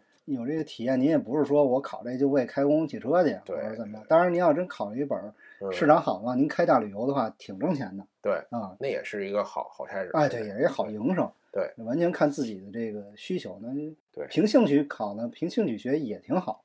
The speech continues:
Speaker 2: 嗯。
Speaker 1: 啊，当今社会嘛，大家都，
Speaker 2: 对。
Speaker 1: 都很自由。
Speaker 2: 你不能说一点儿用没有，
Speaker 1: 哎，
Speaker 2: 对你的日常驾驶，
Speaker 1: 对。
Speaker 2: 对你的这都是一个升华。
Speaker 1: 哎，对，对，对。日常的这个安全意识，
Speaker 2: 嗯。
Speaker 1: 然后上路的这个车感，
Speaker 2: 对。
Speaker 1: 哎，都是一个提高。
Speaker 2: 对。
Speaker 1: 嗯，就是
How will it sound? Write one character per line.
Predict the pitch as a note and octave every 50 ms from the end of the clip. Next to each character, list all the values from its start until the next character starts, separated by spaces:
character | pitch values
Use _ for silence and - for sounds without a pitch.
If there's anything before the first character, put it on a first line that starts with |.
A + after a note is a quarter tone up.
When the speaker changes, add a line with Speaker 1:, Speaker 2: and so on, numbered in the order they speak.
| _ _ _ -
Speaker 2:
嗯。 | A2+ G#2 G2 F2+ E2+
Speaker 1:
啊， | - - - - -
当 | - E3 F#3
今 | G#3+ B3 C4
社 | A#3+ A3+ G3+
会 | F#3 G#3 F#3 C3
嘛， | A#2 A2
大 | A#2 A#2+
家 | B2 C3+
都， | C#3 D#3 D#3 D#3 C#3+ - _ _
Speaker 2:
对。 | - G#2 F2 -
Speaker 1:
都 | - D#3+ D3
很 | C3+ G#2+ G2+
自 | C3+ C#3+ A#2+
由。 | A2+
Speaker 2:
你 | A2+ G2+
不 | G2+ D#3+ D#3
能 | D#3+ E3
说 | D3+ E3+
一 | E3+ D3+
点 | A2 F#2+
儿 | A2+
用 | B2 A2
没 | G2+ G2+
有， | G2+ D#2 G1+ - - -
Speaker 1:
哎， | D3+ C#3+ - -
Speaker 2:
对 | E3+ D#3 B2+
你 | G#2+ F#2+
的 | F#2+ A2
日 | B2 C#3 A#2+
常 | A2+ B2 C3+ C3+
驾 | D3 B2 G#2 F#2+
驶， | - - - - - _ _ _ -
Speaker 1:
对。 | C3+ B2
Speaker 2:
对 | G#2 C#3+ C#3+
你 | C3+
的 | A2+
这 | A2 A#2+
都 | A2 E3 E3 D3
是 | C3+ B2
一 | A#2
个 | A2+ A2
升 | - - A2 A2 F#2+
华。 | F2
Speaker 1:
哎， | E2 - - _ -
对， | C#3+ B2+
对， | C#3
对。 | D#3
日 | C#3+
常 | C#3 B2 B2+
的 | C#3+ D3
这 | C#3+ B2+
个 | -
安 | D#3 D3+ C#3+
全 | E3+ F#3 A3
意 | A#3 E3+ B2
识， | - - G#2 G2+ -
Speaker 2:
嗯。 | - G2 G2+
Speaker 1:
然 | F2+ E2 - A2+
后 | A#2 A#2 A#2 A2+ A2+ A2
上 | A2 - - - C3+ B2 C3
路 | C#3 C3 A#2+
的 | A2 G#2+
这 | A#2 A2+ G#2+ G#2
个 | G#2
车 | G#2 - - E3+ D3
感， | C3 - - - A#2 A2+ - _ _ -
Speaker 2:
对。 | F2+ F2 F2
Speaker 1:
哎， | G#2 G#2+ G2+
都 | - D#3 F#3 E3+
是 | D#3 A#2
一 | A2
个 | A2
提 | G#2+ - - A2 G#2
高。 | G2+ G#2+ G#2 G#2 - _ -
Speaker 2:
对。 | F2+ D#2+ D2+ - _ _ _ _ _ _ _ A#2
Speaker 1:
嗯， | A#2 A#2+ A2+ A2 G#2+
就 | - A#2 A2
是 | G#2+ G#2 G2 G2+ G2+